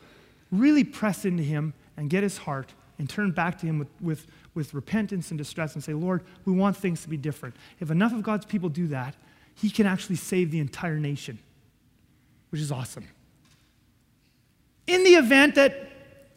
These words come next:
maybe it's just a handful, like in Lot's case, it was just him and his family, and even they weren't that great, but there was distress.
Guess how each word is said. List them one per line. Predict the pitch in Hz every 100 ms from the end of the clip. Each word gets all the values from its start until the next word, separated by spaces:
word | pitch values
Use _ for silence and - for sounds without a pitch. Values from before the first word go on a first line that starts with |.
| _ _ -
maybe | 277 339 330
it's | 233
just | 311 285
a | 233
handful, | 254 294 285 233
like | 220 226
in | 208
Lot's | 233 302 302 -
case, | 262 269 269 - - - _ _ _ -
it | 208
was | 220
just | 277 233
him | 254
and | 233
his | 190
family, | 226 214 202 190
and | 185
even | 254 277
they | 220 233
weren't | 220 180
that | 202 208 156
great, | 175 170
but | 220
there | 277 285
was | 208
distress. | 208 - - 135 107 - -